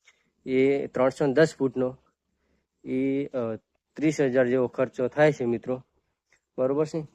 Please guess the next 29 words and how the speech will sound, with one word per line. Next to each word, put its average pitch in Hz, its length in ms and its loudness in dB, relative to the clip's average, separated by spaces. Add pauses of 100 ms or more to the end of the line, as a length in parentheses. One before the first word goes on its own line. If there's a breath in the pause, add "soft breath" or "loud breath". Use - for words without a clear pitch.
(140)
તો 120 380 -4 (600)
આ 120 160 -4
હતી 127 220 -6
ટોટલ 135 300 -2
માહિતી. 147 540 0 (1200)
જો 120 100 0
કે 139 120 -2
આપણે 123 240 2
વાડ 131 220 4
કાઢીએ 127 500 2 (640)
એ 123 120 0
અલગ 151 280 6
આવે, 127 260 4 (260)
આ 123 120 -6
ખાલી, 135 560 0 (200)
અ, 117 140 0
તાર, 147 440 6 (280)
અ, 113 220 -2
જાળી 135 440 4 (600)
અને 120 460 0 (240)
ધોબલા, 117 400 2 (580)
આનો 135 240 2
ટોટલ 135 360 -2
ખર્ચો 127 320 -2
ત્રીસ 135 340 -2
હજાર 107 200 -4
રૂપિયા 113 200 -4
થાય 120 200 -6
છે. - 180 -16